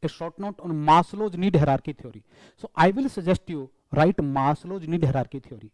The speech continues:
क्योंकि Maslow need hierarchy theory में अगर आप मास्लो के बारे में अच्छी अच्छी सारी बातें लिख देंगे, you deserve seventy eighty percent marks। लेकिन what is motivation में आप कितना भी लिख लीजिए, एग्जामिनर को अपनी तरफ से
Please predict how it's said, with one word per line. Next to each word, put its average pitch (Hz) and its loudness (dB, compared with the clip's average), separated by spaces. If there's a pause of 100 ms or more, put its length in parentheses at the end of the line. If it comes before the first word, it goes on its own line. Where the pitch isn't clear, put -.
(1300)
क्योंकि 214 -2
Maslow 185 2
need 220 2
hierarchy 185 4
theory 165 -8
में 190 0 (100)
अगर 160 0
आप 214 0
मास्लो 151 -2
के 208 -6
बारे 151 -4
में 220 -2
अच्छी - -2
अच्छी - -4
सारी 180 -4
बातें 180 -2
लिख 190 -6
देंगे, 208 0 (320)
you 170 -8
deserve 185 -2
seventy 185 -2
eighty 185 -2
percent 139 -4
marks। - -16 (600)
लेकिन 214 2
what 196 2
is 262 4
motivation 240 0
में 247 2
आप 196 -4
कितना 220 -4
भी 233 -2
लिख 214 0
लीजिए, 185 6
एग्जामिनर 180 2
को 220 -4
अपनी 202 -2
तरफ 185 -2
से 240 -2